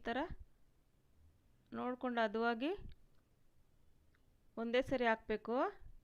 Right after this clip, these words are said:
ನೋಡಿ, ಹಾಕಿದ್ಮೇಲೆ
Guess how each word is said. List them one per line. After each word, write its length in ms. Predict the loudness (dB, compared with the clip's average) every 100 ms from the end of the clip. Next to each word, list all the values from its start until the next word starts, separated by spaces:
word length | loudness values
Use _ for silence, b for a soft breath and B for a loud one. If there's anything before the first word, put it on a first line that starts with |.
| -20 -20 _ _ _ _ _ -20 _ -20 _ _ -20 -20 -20 -20 -20 _ _ _ _ _ _ _ -20 _ _ _ _ -20 _ -20 _ _ _ -20 -20 -20 _ -10
ನೋಡಿ, 160 | -4 -2
ಹಾಕಿದ್ಮೇಲೆ 520 | -2 -4 -4 -2